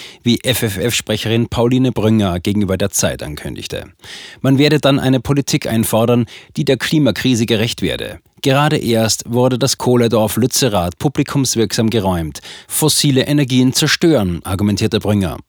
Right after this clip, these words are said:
Lützerath ist dafür ein Beispiel. Die Liste der klimapolitischen Verfehlung der Regierung ist jedoch lang. Zitat Ende. Fridays for Future hat in der Vergangenheit bereits mehrfach weltweite Klimaproteste initiiert.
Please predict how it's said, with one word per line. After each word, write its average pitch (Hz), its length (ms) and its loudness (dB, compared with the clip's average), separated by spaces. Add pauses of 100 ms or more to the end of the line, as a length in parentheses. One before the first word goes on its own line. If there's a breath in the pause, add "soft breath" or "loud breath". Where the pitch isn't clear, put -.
(120)
Lützerath 135 640 2
ist - 160 -2
dafür 151 220 2
ein 147 100 4
Beispiel. 123 540 0
Die 101 160 0
Liste 120 360 0
der 110 120 0
klimapolitischen 127 800 0
Verfehlung 104 500 0
der 107 120 0
Regierung 117 400 2
ist - 260 -2
jedoch 131 260 0
lang. 73 440 -6 (180)
Zitat 113 320 -2
Ende. - 300 -14 (840 loud breath)
Fridays 95 400 0
for 120 140 2
Future 139 400 2
hat 151 120 -2
in 143 120 0
der 135 60 2
Vergangenheit 117 600 0
bereits 107 320 0
mehrfach 107 500 0
weltweite 104 500 0
Klimaproteste 107 760 -2
initiiert. 98 560 -4